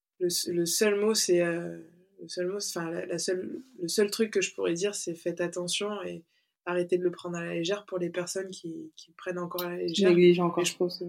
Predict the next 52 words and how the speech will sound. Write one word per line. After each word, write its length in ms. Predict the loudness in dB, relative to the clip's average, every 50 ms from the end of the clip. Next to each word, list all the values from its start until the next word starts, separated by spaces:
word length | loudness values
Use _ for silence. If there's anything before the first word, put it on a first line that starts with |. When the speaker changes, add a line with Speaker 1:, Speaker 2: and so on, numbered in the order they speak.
| -10 -12 -16 -20 _ _ -16
Speaker 2:
virus. 340 | -10 -8 -8 -8 -8 -8 -4
Speaker 1:
Voilà, 300 | -2 0 0 0 0 -2
mais 140 | -2 2 2
je 80 | 2
pense 220 | 4 2 2 2 2
que 100 | 2 4 6 6 6 4 0 _ _ _ _ _ _
ça 220 | -6 0 2 2 2
commence 420 | 4 4 4 4 4 2 2 2
aussi 380 | 2 2 2 2 2 2 4 4
à, 360 | 4 4 2 0 -2 -4 -8 -12 _ _ _ _ _ _ _ _ _ _ _ _ _
je 60 | _ -2
pense 180 | -2 0 2
que 100 | 2 2
beaucoup 220 | 4 4 2 0 0
de 60 | 0
personnes 440 | 2 2 2 4 2 2 2 2 0
se 140 | -2 0
rendent 280 | -2 -2 -2 -4 -6 -6
compte 280 | -4 -4 -2 -2 -2 -2
aussi 280 | 0 0 0 0 -2
de, 260 | -2 -2 -2 -2 -2
de 120 | -4 -4 -4
l'impact 420 | -4 -4 -6 -6 -6 -8 -10 -10 _ _ _
que, 400 | -6 -6 -4 -6 -8 -10 -14 -16 -20 _
que 120 | -8 -6 -4
ça 300 | -2 -2 -4 -4 -6 -6
a 40 | -8
petit 360 | -8 -10 -10 -10 -8 -8 -8
à 60 | -8
petit. 240 | -8 -10 -12 -12 -14 _ _ _ _ _ _ _ _ _ _ -6
Speaker 2:
Mm. 220 | -4 -2 -2 -4 -6 _ _ _ _ _ _ _ _ -2
C'est 80 | 0 0
sûr, 260 | 0 0 -4 -4 -4 -4
c'est 100 | -6 -6
sûr. 220 | -6 -4 -6 -6 -6 -8 -18 -20 -18 -18 -18 -18 -20 _ _ _ -20 -20 -14 -10 -10 -10 -10 _ _ 2
Et, 180 | 6 8 8 8
euh, 320 | 8 8 8 8 8 6
pour 240 | 6 4 2 0 0
finir, 340 | 0 0 2 4 4 4 6
euh, 420 | 6 6 6 6 6 4 2 0
un 60 | -2 -2
petit 160 | -4 -6 -4
peu 100 | 0 4
notre 260 | 4 4 4 2 2
échange, 480 | 0 0 2 2 2 2 2 2 2 4
euh, 340 | 4 4 6 6 4 4 2 0
comment 240 | 0 0 2 2 2
est-ce 160 | 0 0 -2
que 80 | -2 -2
tu 260 | -2 -2 -4 -4 -2
vois, 320 | 2 4 4 6 6 6
euh, 460 | 4 4 4 4 2 0 -2 -4 -6